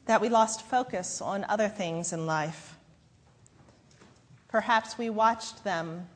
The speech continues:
perhaps we heard them, rather, when we watched a movie full of violence.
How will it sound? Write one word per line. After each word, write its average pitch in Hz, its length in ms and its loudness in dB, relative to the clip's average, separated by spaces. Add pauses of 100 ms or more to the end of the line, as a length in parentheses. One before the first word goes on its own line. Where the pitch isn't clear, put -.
(160)
perhaps 233 460 4
we 220 80 0
heard 247 400 4
them, 170 180 2
rather, 165 420 2 (460)
when 208 200 4
we 208 100 4
watched 214 440 6
a 214 60 -2
movie 202 480 0
full 240 400 -2
of 165 240 -2
violence. 165 840 0